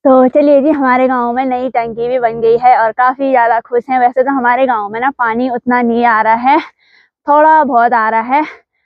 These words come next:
तो फिलहाल नई टंकी बन जाएगी तो पानी भी आ जाएगा फुल।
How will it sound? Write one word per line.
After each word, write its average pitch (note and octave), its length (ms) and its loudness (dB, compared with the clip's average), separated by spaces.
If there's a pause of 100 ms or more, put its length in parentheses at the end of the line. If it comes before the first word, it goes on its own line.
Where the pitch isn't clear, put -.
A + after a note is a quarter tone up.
(260)
तो A#3 140 -2
फिलहाल A#3+ 280 0
नई B3+ 200 2
टंकी B3 320 0
बन A#3+ 220 -2
जाएगी A3+ 380 0
तो - 720 -10
पानी A#3 360 -2
भी C4+ 160 0 (200)
आ A#3 140 2
जाएगा G#3 380 0
फुल। D4 380 2